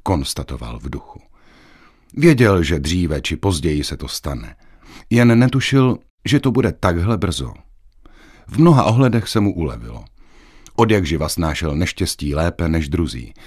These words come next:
Byl v tom i kus jeho sportovního ducha. Sport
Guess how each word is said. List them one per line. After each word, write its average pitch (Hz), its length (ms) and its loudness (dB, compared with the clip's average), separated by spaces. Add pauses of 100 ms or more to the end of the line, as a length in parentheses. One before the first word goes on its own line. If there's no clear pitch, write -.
(340)
Byl 147 180 6
v - 60 -4
tom 160 180 4
i 139 80 0
kus 131 260 0
jeho 123 220 2
sportovního 104 720 0
ducha. - 420 -12 (560)
Sport 95 540 0